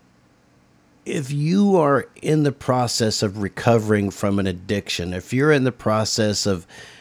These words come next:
trying to stop looking at pornography, if you're in the process of trying to stay sober or getting used to a new situation or being in a new city, hang in there.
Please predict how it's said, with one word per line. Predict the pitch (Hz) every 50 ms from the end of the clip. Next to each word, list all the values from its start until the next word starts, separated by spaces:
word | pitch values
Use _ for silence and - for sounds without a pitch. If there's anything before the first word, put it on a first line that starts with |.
| - _ _
trying | - - 127 123 123 127 123 110
to | 101
stop | - - - 120 117 113 110 -
looking | 107 113 113 - 107 107
at | 101 -
pornography, | - - 117 113 107 107 107 110 110 107 107 104 98 87 - 107 104 101
if | 87 -
you're | 110 117 123
in | 123 123
the | 123
process | - - - 127 117 113 110 - - 110 - -
of | -
trying | - - - 117 113 117 110 104
to | 101
stay | - - - 107 101
sober | 98 - - - 117 117 123 120 117 120 107 101
or | 95 92
getting | 95 110 127 117 87 117
used | 117 120 123 113 - -
to | 107 101
a | 98
new | 98 101 110 123 123
situation | - - 113 113 104 - 110 101 101 104 117 110 - - 107
or | 101 101
being | 90 92 104 110 113 117
in | 120 110 101
a | 98
new | 95 101 113 131 123
city, | - - - 117 120 117 110 104 90 - - - - - - - - - - - - - - _ _ _ _ _ _ _ _ _ _ _ _ _ _ _ _ _ _ _ _ _ _ _
hang | - - - - 156 175 175 160 151
in | 156 151 139 123
there. | 110 95 90 85 -